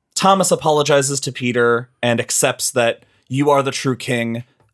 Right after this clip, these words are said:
I knew this. I was wrong. I accept my death," basically. Peter then, instead of killing him,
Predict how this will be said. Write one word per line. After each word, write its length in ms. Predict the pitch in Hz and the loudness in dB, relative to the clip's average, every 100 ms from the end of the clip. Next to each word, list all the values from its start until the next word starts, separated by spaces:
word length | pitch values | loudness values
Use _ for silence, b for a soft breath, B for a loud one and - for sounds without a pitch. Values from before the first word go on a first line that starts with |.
| - | -2
I 140 | 131 135 | 0 2
knew 260 | 127 127 | 2 0
this. 260 | 120 117 - - | 0 0 -2 -2
I 320 | 113 110 107 - 113 117 | -2 -2 -8 -18 -20 -6
was 200 | 127 117 | -2 -2
wrong. 360 | 110 113 107 107 | 0 0 0 -4
I 200 | - 107 | -6 -6
accept 640 | 104 - - 104 - - _ - | -6 -4 -2 -4 -6 -18 _ -6
my 260 | 117 101 | -2 -2
death," 480 | 104 123 87 - - _ _ 117 | 0 -2 -2 -8 -16 _ _ -6
basically. 580 | 90 - - 80 - _ _ _ _ _ _ _ _ _ _ _ _ | -6 -8 -10 -14 -16 _ _ _ _ _ _ _ _ _ _ _ _
Peter 360 | - 127 127 117 | -6 -2 -2 0
then, 460 | 117 110 107 110 - - | 0 0 -4 -8 -14 -10
instead 400 | 117 113 127 123 | -8 -4 -2 0
of 280 | 117 110 123 _ _ _ _ _ | -2 -4 -16 _ _ _ _ _
killing 320 | - 143 113 104 | -4 -4 -2 -4
him, 340 | 101 95 | -4 -4